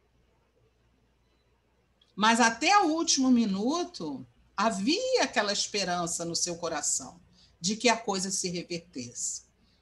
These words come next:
Depois do que aconteceu, naquele momento em que ele disse a João que ficasse com ela, que ela cuidasse dele como um filho, ela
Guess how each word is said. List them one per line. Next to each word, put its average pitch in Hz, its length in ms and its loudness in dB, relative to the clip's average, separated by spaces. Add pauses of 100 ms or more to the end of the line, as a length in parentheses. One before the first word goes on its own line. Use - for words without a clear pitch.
(280)
Depois 330 1160 4
do 190 200 -4
que - 120 -4
aconteceu, 196 1120 -2 (840)
naquele 190 480 -2
momento 247 600 4
em 196 120 -2
que 208 200 -4
ele 269 360 4 (100)
disse 254 300 0
a 220 60 4
João 196 600 -2 (220)
que 214 100 -4
ficasse 220 600 0
com 185 200 -6
ela, 214 380 2
que 247 280 2
ela 302 260 4
cuidasse 185 500 -2
dele 170 240 -4
como 165 240 -8
um 151 60 -10
filho, 208 580 -4 (1200)
ela 330 600 4